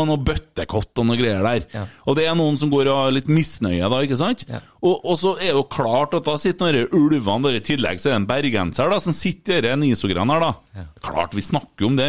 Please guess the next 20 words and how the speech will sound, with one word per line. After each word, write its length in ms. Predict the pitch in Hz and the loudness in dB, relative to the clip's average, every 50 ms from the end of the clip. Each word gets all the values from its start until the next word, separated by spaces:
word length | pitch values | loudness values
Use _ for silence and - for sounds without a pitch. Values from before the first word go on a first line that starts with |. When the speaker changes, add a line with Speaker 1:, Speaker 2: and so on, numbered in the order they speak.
| 139 | 0
Speaker 1:
vi. 140 | 151 117 135 175 - - _ _ _ | 2 0 0 0 -2 -8 _ _ _
Speaker 2:
Klart 220 | - 117 117 - | -10 -10 -10 -8
det. 140 | - 170 151 - _ _ - | -10 -10 -10 -12 _ _ -2
Speaker 1:
Ja. 140 | 233 302 269 - - _ _ _ 117 | -2 -2 -2 -6 -10 _ _ _ -14
Speaker 2:
Ja. 140 | - - - - _ _ _ _ _ _ _ _ _ _ _ _ _ _ _ _ - | -14 -14 -14 -16 _ _ _ _ _ _ _ _ _ _ _ _ _ _ _ _ -14
Speaker 1:
Og, 260 | 110 120 156 156 - | -8 -6 -6 -6 -4
og 140 | - 151 - | -4 -6 -4
jeg 220 | - 143 165 175 160 | -4 -4 -4 -4 -4
synes 260 | - - 214 196 - | -2 -2 -2 -2 0
kanskje 320 | - - 220 202 - 113 | 0 -2 -2 0 -2 -2
ikke 140 | 95 123 131 | -4 -4 -4
at 80 | - 143 | -4 -4
det 80 | 123 | -2
var 160 | 113 98 113 139 | 0 0 0 0
en 80 | - | -2
så 80 | - 160 | -4 -6
jævlig 380 | 165 185 226 202 143 113 123 131 | -6 -4 -6 -6 -4 -4 -6 -6
sterk 260 | - 151 147 147 - | -4 -6 -6 -6 -6
sak, 380 | - - 139 131 139 143 - - | -8 -6 -6 -6 -6 -8 -6 -6
det 100 | 135 | -4